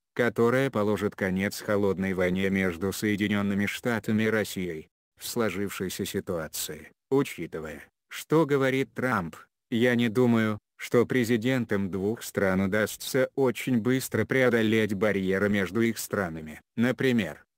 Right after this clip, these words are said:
перед саммитом нато американский президент заявил, что не понимает, как Германия может отдавать России миллиарды долларов за газ, но при этом принимать военную защиту от Соединенных Штатов.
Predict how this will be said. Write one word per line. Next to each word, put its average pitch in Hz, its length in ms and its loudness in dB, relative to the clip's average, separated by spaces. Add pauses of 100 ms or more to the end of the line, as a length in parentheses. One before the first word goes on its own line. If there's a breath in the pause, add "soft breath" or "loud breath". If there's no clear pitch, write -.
(200)
перед 117 320 4
саммитом 104 640 0
нато 107 280 -2
американский 92 800 -2
президент 110 640 0
заявил, 107 540 -2 (260)
что - 240 0
не 98 140 2
понимает, 78 720 -8 (220)
как 113 260 0
Германия 98 600 0
может 101 420 -2
отдавать 104 560 0
России 107 540 -2
миллиарды 101 540 2
долларов 101 500 0
за 110 140 0
газ, 139 400 -4 (180)
но 104 300 4
при 98 200 4
этом 117 360 2
принимать 101 500 0
военную 95 580 0
защиту 98 600 -4
от 101 100 0
Соединенных 104 680 0
Штатов. - 640 -10